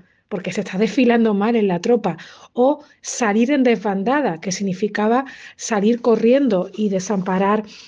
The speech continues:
las banderas. También en muchos casos, eh, el armamento ha ido dejando huellas en nuestro vocabulario,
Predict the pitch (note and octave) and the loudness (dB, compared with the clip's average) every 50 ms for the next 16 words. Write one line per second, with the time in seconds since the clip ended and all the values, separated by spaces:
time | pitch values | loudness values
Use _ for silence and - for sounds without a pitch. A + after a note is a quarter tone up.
0 | - _ _ _ - G#3+ G3+ F#3 E3+ G3 F#3 F#3 F#3 G3+ G3 F#3 E3+ D#3+ - - | -20 _ _ _ -6 -4 -4 -2 -2 -2 0 0 2 2 2 0 0 -4 -8 -14
1 | _ _ _ _ _ _ - - - _ _ _ _ _ _ _ _ _ _ _ | _ _ _ _ _ _ -20 -20 -20 _ _ _ _ _ _ _ _ _ _ _
2 | _ _ - - _ _ - G#3+ G#3+ A#3 A#3+ C4+ C#4+ C#4+ D4+ C#4+ - D4+ C#4+ - | _ _ -20 -20 _ _ -2 2 4 4 4 4 2 2 0 0 0 -2 -2 -2
3 | - C#4 C4+ C#4 - E4 D#4+ D#4 D#4+ - - A#3 A3 G#3+ G#3 G3+ G3 G3 G3+ G3 | -2 -2 -2 -2 -2 0 0 0 -2 -2 -2 -2 0 0 0 0 0 0 -2 -2
4 | G3 G3 F#3+ F#3 F#3 G#3+ B3+ D4+ D4 C4 B3+ D#4 F4 - - - - - - _ | 0 0 0 2 2 4 2 2 2 2 0 0 -2 -6 -14 -20 -20 -20 -20 _
5 | - A3+ A3+ A#3 A#3 A#3+ A#3 A#3 A#3 F#3+ G#3 A#3 A#3 A#3 A3+ A#3+ A#3+ A#3+ A#3+ B3+ | -2 2 2 4 4 6 4 4 2 2 0 2 2 2 4 4 4 4 4 2
6 | - - A3 F#3+ G#3+ A#3 B3+ C#4 A#3 A#3+ G#3+ F#3+ F3 - - - - G#3+ G3 F#3 | 0 -2 -2 0 2 4 4 4 2 0 0 0 -2 -4 -6 -8 -6 -4 -4 -4
7 | F#3 - G#3+ F#3+ F#3+ F#3 F#3+ F#3+ F3+ F#3 G3+ A3 A#3+ C4+ C4+ B3 B3 C4 D#4+ | -4 -4 -4 -4 -4 -4 -2 -2 0 2 2 2 2 2 2 2 0 0 -2